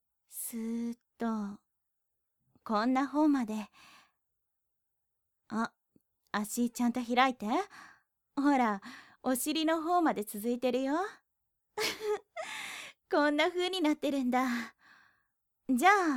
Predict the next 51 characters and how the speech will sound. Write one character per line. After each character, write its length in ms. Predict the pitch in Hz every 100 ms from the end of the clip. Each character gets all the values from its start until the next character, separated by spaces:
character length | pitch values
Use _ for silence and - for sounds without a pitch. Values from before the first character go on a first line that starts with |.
| 220
あ、 40 |
も 200 | 196 190
う 60 | 226
一 100 | 240 -
回。 200 | 208 - _ _ _ _ _ _ _ _ _ _ -
後 200 | 269 330
ろ 80 | 339
に 160 | 330
回 160 | 320 330
り 100 | 330
込 120 | 370
む 100 | 311
ね。 420 | 220 233 277 262 _ _ _ _ _ _ _ _ _ _ _ _ _ _ _ _
も 140 | 220 240
っ 100 | 269
と 140 | 240
気 180 | - 226
持 140 | 214
ち 220 | 233 - 285
い 20 |
い 60 | 285
こ 120 | 247
と 140 | 185
し 100 | 190
て 100 | -
あ 120 | 233 240
げ 140 | 254
る。 200 | 254 - _ _ _ _ _ _ _ _ _ _ _ _ _ -
今 280 | 262 269 269
度 100 | 208
は 100 | 180
先 300 | - 226 311
端 220 | 392 370
部 120 | 392
分 220 | 339 254
を 80 | 196
い 80 | 190
じ 120 | 202
っ 100 | 240
ち 100 | -
ゃ 80 | 202
う 60 | 175
ぞ。 380 | 196 262 494 - _ _ _ _ _ _ -
ク 160 | -
リ 140 | 196 180
ク 180 | - 208
リ。 800 | 220 233 262 285 285 285 285 - _ _ _ _ _
あ、 280 | 247 285 - _ _ _ 587
す 320 | - 269 269
ご 160 | 254
い 40 | 254